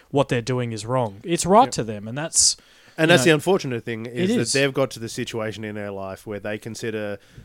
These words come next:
Speaker 2: that whatever they're doing, and Bill's character in this is, he thinks he's doing the right thing.
Speaker 1: Mm.
Speaker 2: And he's completely oblivious to the consequences that everyone else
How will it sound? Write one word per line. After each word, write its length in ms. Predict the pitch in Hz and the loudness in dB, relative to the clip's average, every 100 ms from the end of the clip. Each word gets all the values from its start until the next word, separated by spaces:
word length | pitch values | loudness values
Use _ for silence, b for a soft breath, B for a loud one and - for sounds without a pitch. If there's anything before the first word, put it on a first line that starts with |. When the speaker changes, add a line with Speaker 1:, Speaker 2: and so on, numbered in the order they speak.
| b | b
Speaker 2:
that 380 | 117 117 101 - _ _ | -8 -4 -4 -6 _ _
whatever 460 | 104 101 107 127 120 | -10 -6 -4 -2 -2
they're 100 | 110 | -2
doing, 400 | 107 101 98 - | -4 -8 -10 -12
and 280 | 104 98 95 | -12 -10 -8
Bill's 220 | 113 113 | -6 -6
character 360 | - 113 107 107 | -4 -6 -4 -8
in 100 | 101 | -10
this 240 | 101 - | -10 -12
is, 300 | 98 90 - _ _ _ _ | -12 -14 -16 _ _ _ _
he 200 | - 127 170 | -8 -6 -2
thinks 240 | 202 196 | -2 0
he's 160 | 202 156 | -2 0
doing 240 | 160 147 | 0 0
the 60 | 127 | 0
right 280 | 120 104 | 0 -2
thing. 200 | - 143 78 | -6 -8 -4
Speaker 1:
Mm. 260 | 147 127 95 b b | -4 -4 -6 b b
Speaker 2:
And 80 | 139 | -6
he's 220 | 131 117 - | -4 -6 -10
completely 480 | 120 - 156 156 127 | -12 -4 -2 0 -2
oblivious 440 | 113 120 113 107 | -2 -6 -4 -6
to 100 | - | -8
the 80 | 104 | -10
consequences 760 | - 123 - 120 113 101 104 - | -10 -10 -10 -10 -10 -10 -12 -10
that 120 | 104 | -8
everyone 400 | 110 113 107 104 | -4 -4 -4 -6
else 460 | 101 92 - - | -8 -10 -16 -20